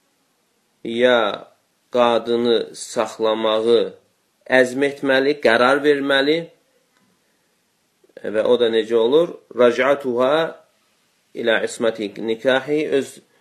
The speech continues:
e, kəbini altında, e, saxlamasıdır, yəni geri qaytarmasıdır. E, vəl istimraru biha alə mə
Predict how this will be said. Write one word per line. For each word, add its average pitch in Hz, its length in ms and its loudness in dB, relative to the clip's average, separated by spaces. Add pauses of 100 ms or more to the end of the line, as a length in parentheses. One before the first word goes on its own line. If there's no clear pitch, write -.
(320)
e, 110 140 -2 (460)
kəbini 131 560 2 (1080)
altında, 117 760 0 (1160)
e, 104 100 -4 (400)
saxlamasıdır, 113 1080 -4 (220)
yəni 98 220 -10
geri 104 300 -2
qaytarmasıdır. 123 1120 -2 (840)
E, - 180 -8 (1300)
vəl 120 200 2
istimraru 131 580 2
biha 117 300 0
alə 113 160 2
mə 113 160 0